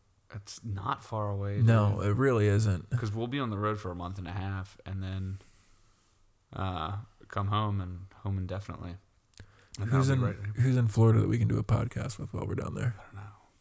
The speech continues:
Speaker 1: But, so here was my idea. Listen to my idea. You guys can hear this idea before we wrap up. Um, WrestleMania <laughs> is on my birthday in Florida.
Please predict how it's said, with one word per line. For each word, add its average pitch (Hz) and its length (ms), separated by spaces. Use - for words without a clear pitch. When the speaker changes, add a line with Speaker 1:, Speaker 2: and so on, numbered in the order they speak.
Speaker 1:
But, - 140
so 131 300
here 147 320
was 170 160
my 113 220
idea. 95 420
Listen 101 260
to 98 60
my 95 80
idea. 87 360
You 101 120
guys 101 160
can 101 80
hear 95 120
this - 160
idea 90 180
before 82 260
we 80 100
wrap - 280
up. - 200
Um, 98 340
WrestleMania 113 800
<laughs> - 460
is 113 200
on 104 300
my 143 120
birthday 113 500
in 113 200
Florida. 90 460